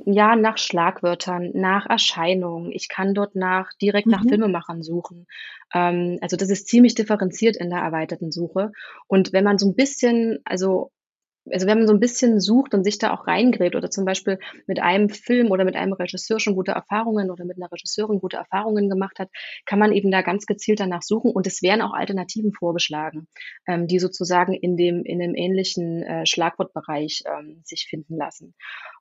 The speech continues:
Speaker 1: Und, äh, das Schöne an dem Portal ist, das war vorher kostenpflichtig für einen geringen Beitrag. Das waren fünfzig Euro, wenn ich mich richtig erinnere. Und seit diesem Jahr, seit dem ersten ersten, ist es kostenfrei. Und das ist ein Angebot für alle LehrerInnen, für PfarrerInnen, für Menschen, die im reli-,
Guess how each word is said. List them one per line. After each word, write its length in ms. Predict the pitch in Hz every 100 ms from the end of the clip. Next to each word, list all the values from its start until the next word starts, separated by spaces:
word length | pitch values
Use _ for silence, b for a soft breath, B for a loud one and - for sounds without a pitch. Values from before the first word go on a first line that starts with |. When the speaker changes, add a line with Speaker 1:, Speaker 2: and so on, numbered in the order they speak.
| -
Speaker 1:
Und, 360 | 175 180 180 - -
äh, 380 | 175 170 170 - -
das 120 | 170
Schöne 320 | 208 247 254
an 100 | 190
dem 120 | 202
Portal 420 | 202 196 185 196 220
ist, 160 | 214
das 140 | 196 190
war 80 |
vorher 240 | - 190 175
kostenpflichtig 800 | 185 - 170 - 240 - 240 -
für 80 |
einen 180 | 190 180
geringen 480 | 170 180 226 262 226
Beitrag. 480 | 180 190 240 220 214
Das 160 | 180 180
waren 240 | 180 180 190
fünfzig 380 | - 185 - -
Euro, 280 | 196 226 220
wenn 100 | 196
ich 80 | 196
mich 140 | 196 190
richtig 240 | - -
erinnere. 400 | - 190 185 185 B B B B
Und 120 | 190
seit 200 | 190 185
diesem 240 | 220 254 214
Jahr, 200 | 190 190
seit 160 | 185
dem 120 | 185
ersten 320 | - 170 - -
ersten, 340 | 151 156 -
ist 80 | 170
es 140 | -
kostenfrei. 720 | - 196 - 180 - 165 160
Und 80 | 160
das 100 | 165
ist 140 | - 208
ein 80 |
Angebot 540 | 196 185 208 196 185 -
für 240 | - 185
alle 180 | 175 180
LehrerInnen, 680 | 175 185 214 208 202 202 208 B B B -
für 120 | 240
PfarrerInnen, 600 | - 175 185 - 175 175
für 380 | - 196 185 - _ _
Menschen, 580 | 170 175 196 214 214 220
die 120 | 202
im 100 | 202
reli-, 340 | 202 196 196